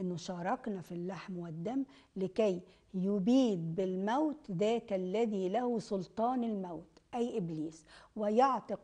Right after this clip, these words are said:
أولئك الذين خوفا من الموت كانوا جميعا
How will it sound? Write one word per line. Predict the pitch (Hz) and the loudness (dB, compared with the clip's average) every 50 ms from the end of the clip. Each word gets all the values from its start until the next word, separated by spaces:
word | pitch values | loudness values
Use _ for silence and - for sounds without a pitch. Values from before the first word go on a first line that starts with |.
| - 330 | -4 -2
أولئك | 214 208 214 220 202 180 - - 196 - - - - | -2 0 2 2 2 2 0 0 -4 -10 -14 -12 -6
الذين | 208 196 196 190 196 180 220 233 226 202 185 185 | -4 -2 0 0 0 2 2 2 2 0 -2 -4
خوفا | - - - 262 294 294 247 - 254 | -6 -4 -2 0 0 0 0 -2 -2
من | 254 208 208 208 208 | -2 -2 0 0 0
الموت | 208 202 202 202 208 247 277 294 277 - - - _ | 0 0 0 0 0 0 0 0 -2 -4 -8 -10 _
كانوا | - 233 220 220 220 214 214 214 214 - - - - - _ - | 0 2 4 4 2 2 0 -2 -4 -8 -14 -20 -20 -12 _ -2
جميعا | 190 196 190 196 214 247 285 285 269 233 196 180 185 185 | 0 0 2 2 4 4 4 4 4 0 -2 -4 -6 -8